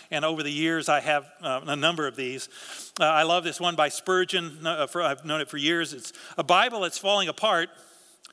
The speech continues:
usually, usually belongs to someone who isn't." Isn't that a great quote? Dwight Moody said,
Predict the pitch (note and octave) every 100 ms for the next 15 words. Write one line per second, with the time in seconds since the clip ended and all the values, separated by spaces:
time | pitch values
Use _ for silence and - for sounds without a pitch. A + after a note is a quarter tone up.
0 | _ _ _ _ F3 G#3+ G#3 F#3 G3 F#3
1 | A#3 A#3 A#3 F3+ F3 F3+ F#3 F3+ - F#3+
2 | F#3 F3 E3 C#3+ F#3 F3 D#3 A#2+ - -
3 | - _ _ _ _ _ _ _ _ _
4 | _ _ _ _ _ _ _ _ _ _
5 | _ C#3 E3+ D3+ D#3 - D#3 F3+ - -
6 | - - - - - _ _ _ _ _
7 | - - - - _ _ _ _ F3 F#3+
8 | F#3 A3+ G#3 - F#3 F3